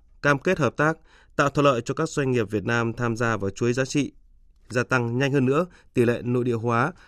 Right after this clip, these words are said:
và nâng cao phần giá trị gia tăng của Việt Nam, đảm bảo hài hòa hơn nữa lợi ích của hai bên trong hoạt động đầu tư tại nước ta, thúc đẩy kinh tế số, kinh tế xanh,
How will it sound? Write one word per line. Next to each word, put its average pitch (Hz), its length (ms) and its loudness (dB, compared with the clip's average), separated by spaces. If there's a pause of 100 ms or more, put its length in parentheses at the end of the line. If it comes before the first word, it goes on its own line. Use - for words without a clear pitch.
(120)
và 123 260 2
nâng 151 280 4
cao 160 360 0 (200)
phần 120 260 0
giá 113 140 -2
trị 120 240 -4
gia 127 100 -4
tăng 123 200 -2
của 98 100 -6
Việt 98 120 -2
Nam, 113 160 2 (520)
đảm 135 160 2
bảo 113 140 4
hài 131 200 4
hòa 127 160 4
hơn 151 200 2
nữa 170 260 2
lợi 123 160 -2
ích 185 220 -2
của 113 280 0
hai 117 180 -2
bên 131 200 2 (100)
trong 127 180 -4
hoạt 117 140 -4
động 107 220 -4
đầu 104 140 -4
tư 117 380 -2
tại 82 140 -8
nước 120 140 -2
ta, 113 180 2 (560)
thúc 226 120 0
đẩy 156 120 6
kinh 156 160 2
tế 139 120 2
số, 127 300 2
kinh 151 200 -2
tế 139 120 2
xanh, 147 260 2